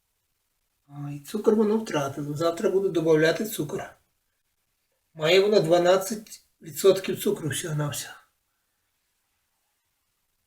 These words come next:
Завтра будемо добавляти. Ось, бачите, які кольори.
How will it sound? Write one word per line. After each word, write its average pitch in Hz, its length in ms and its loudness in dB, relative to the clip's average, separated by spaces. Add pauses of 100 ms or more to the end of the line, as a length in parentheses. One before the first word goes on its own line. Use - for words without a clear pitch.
(1600)
Завтра 175 480 -8
будемо 160 380 2
добавляти. 156 760 -4 (3000)
Ось, 151 440 -20
бачите, 190 320 -20 (180)
які - 180 -20
кольори. 165 420 -14